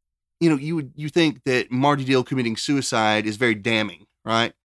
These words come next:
But as it turns out, Dill had been in trouble a few times with the law before this. And he was actually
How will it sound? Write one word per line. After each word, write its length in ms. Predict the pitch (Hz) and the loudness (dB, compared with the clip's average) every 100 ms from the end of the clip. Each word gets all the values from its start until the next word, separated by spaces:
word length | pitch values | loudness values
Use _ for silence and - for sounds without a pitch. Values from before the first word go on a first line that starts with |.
| _ _ _ _ _ | _ _ _ _ _
But 160 | 160 | 0
as 80 | 175 | 0
it 80 | 165 | -2
turns 300 | 233 294 214 | 0 0 2
out, 240 | 190 135 | 2 0
Dill 220 | 120 208 254 | 2 2 2
had 120 | 170 | 0
been 140 | 190 | 0
in 100 | 190 | 0
trouble 320 | 151 170 165 | -2 -2 0
a 60 | 131 | -2
few 200 | - 160 | -4 -8
times 300 | 156 151 135 | -4 -4 -4
with 80 | 120 | -4
the 80 | 120 | -2
law 220 | 127 123 | 2 2
before 440 | 104 - 151 156 | 0 -4 0 0
this. 520 | 110 92 - - - - _ _ _ _ | 0 -6 -8 -12 -12 -16 _ _ _ _
And 440 | 135 135 127 123 - | 2 4 4 2 -2
he 220 | - 151 | -8 -4
was 180 | 147 135 | -2 2
actually 340 | 151 - 165 | 0 0 -2